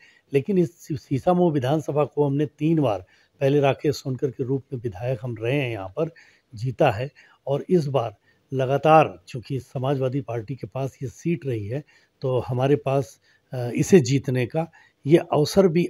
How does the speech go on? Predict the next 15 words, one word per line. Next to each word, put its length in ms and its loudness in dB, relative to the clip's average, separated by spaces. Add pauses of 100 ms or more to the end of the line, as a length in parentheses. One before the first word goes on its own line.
अच्छा 400 6
है, 220 2 (360)
क्योंकि 260 0
मोदी 320 2
जी 160 0
और 120 4
योगी 300 0
जी 140 -4
की 160 -4
नीतियाँ 440 -2
और 140 -4
जिस 200 0
प्रकार 340 0
से 160 -4
हम 240 -2